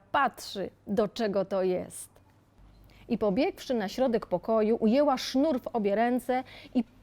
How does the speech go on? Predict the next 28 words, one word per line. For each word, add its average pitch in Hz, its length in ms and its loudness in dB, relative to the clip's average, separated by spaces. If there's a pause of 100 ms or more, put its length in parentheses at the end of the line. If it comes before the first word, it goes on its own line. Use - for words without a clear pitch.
przerzucając 269 760 4
go, 285 160 4
poczęła 302 440 4
skakać, - 720 -4
skakać, - 680 -4
skakać - 640 -4
i 302 80 2
skakać, - 540 -4 (400)
podczas - 540 -2
gdy 190 240 2
Mary 311 360 4
jej 262 200 2
się - 160 -4
przyglądała. 185 840 -2 (800)
A 190 120 -2
dziwne 202 400 2
twarze 240 600 0
ze 180 120 0
starych 240 400 -2
portretów 220 640 -2 (280)
zdawały 196 560 2
się 220 120 -2
też 208 200 -4
na 214 120 -2
nią 185 220 -2
patrzeć 185 580 -10
i 180 100 -4
dziwić. - 760 -12